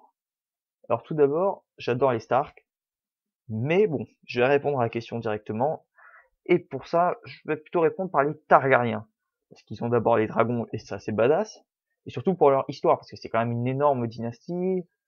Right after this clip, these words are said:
pleine de sagesse, notamment comme on peut le voir avec Rhaegar et Aemon,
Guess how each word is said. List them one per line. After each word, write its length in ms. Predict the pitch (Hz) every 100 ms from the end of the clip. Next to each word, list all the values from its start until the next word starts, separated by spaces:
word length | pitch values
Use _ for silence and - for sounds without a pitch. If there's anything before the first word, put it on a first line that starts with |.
| _ _
pleine 200 | 127 131
de 100 | 127
sagesse, 500 | 127 135 127 143 143
notamment 380 | 123 117 123 127
comme 200 | 117 117
on 60 |
peut 100 | 110
le 60 | 117
voir 220 | 127 127
avec 200 | 113 110
Rhaegar 460 | - 127 127 123 120
et 100 | 120
Aemon, 380 | 143 175 196